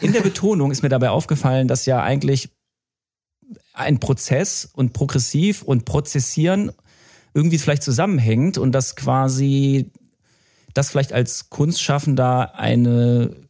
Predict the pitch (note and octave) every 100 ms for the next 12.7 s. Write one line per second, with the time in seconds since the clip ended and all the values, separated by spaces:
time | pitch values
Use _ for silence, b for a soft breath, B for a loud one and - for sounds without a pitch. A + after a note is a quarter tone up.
0 | _ _ _ _ G#2+ G#2 G#2+ - B2 B2
1 | A#2 A#2 A2+ - C3 C3 B2 A2+ - B3
2 | A#2 - G#2+ - - A#2 A2+ A#2+ - A2
3 | G#2+ A2 A2+ - A#2 A#2 A#2+ - - A2+
4 | A2 A2 - A#2+ B2+ B2 D3 C3 D#3 A#2+
5 | D3+ - F#3 F#3+ - - B - A#2+ A#2
6 | - - A#2+ C3+ C3 C3+ C3 - B2 -
7 | C3+ E3+ F#3 - - B B B B B2+
8 | - - C3+ A#2 D3+ D#3 B2 A2 A#2+ -
9 | A#2 A2+ A#2 - - A#2 A#2 A2 A#2 -
10 | C#3+ C3 A2+ A2 G#2+ A2 - A2 A#2 A2+
11 | A2 A2 - A2+ A2+ A2+ A2+ D3 F3+ E3
12 | D#3 D3 B2+ C3 - -